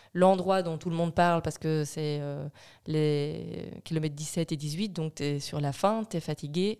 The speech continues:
ça monte. Et, euh, voilà, moi, j'avoue que, <laughs> bon, vous le savez, on, on l'a déjà expliqué, mais ici, à, à Vierde, c'est des montées, des descentes partout, donc on a l'habitude de ça, on s'est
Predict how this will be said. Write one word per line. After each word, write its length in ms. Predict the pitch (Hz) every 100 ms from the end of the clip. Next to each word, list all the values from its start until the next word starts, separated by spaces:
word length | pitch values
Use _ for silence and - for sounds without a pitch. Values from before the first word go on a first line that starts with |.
| _
ça 220 | - 143
monte. 580 | 147 147 170 226 - - _ _ -
Et, 260 | 160 147
euh, 400 | 143 139 135 135
voilà, 220 | 143 135 156
moi, 140 | 160
j'avoue 260 | 160 143 160
que, 520 | 170 156 147 139 131 147 -
<laughs> 160 | 165 -
bon, 200 | 156 - - _ -
vous 160 | - 151
le 60 | 135
savez, 400 | 156 147 151 135
on, 160 | 139 -
on 80 | 147
l'a 100 | 147
déjà 200 | 147 151
expliqué, 380 | - 170 185
mais 200 | 160 143
ici, 260 | 143 - 151
à, 60 | 131
à 260 | - -
Vierde, 340 | 143 170 170 160
c'est 160 | 160
des 120 | 143 143
montées, 420 | 143 - 151 151
des 140 | 143
descentes 320 | 143 135 147
partout, 260 | 156 - 233
donc 200 | 208 -
on 80 | 151
a 80 | 143
l'habitude 480 | 143 139 - 196 175
de 100 | 143
ça, 300 | - - -
on 160 | 151 139
s'est 220 | -